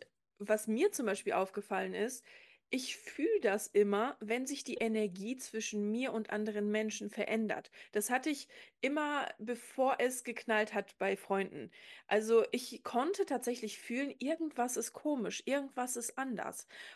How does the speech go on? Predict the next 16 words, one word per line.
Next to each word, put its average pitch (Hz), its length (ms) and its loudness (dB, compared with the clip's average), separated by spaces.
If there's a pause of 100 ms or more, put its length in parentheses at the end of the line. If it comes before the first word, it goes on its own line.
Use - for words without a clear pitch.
Und, 233 420 2
ähm, 233 440 4 (800)
das 233 260 2
war 277 280 2
aber 247 220 4
noch 254 160 -2
teilweise 247 480 0
'n 226 60 0
Monat, 277 460 0
zwei 269 240 0
Monate, 262 420 -2
bevor 226 260 -4
es 247 80 -8
tatsächlich 240 440 -4
geknallt 247 460 -2
hat. - 160 -4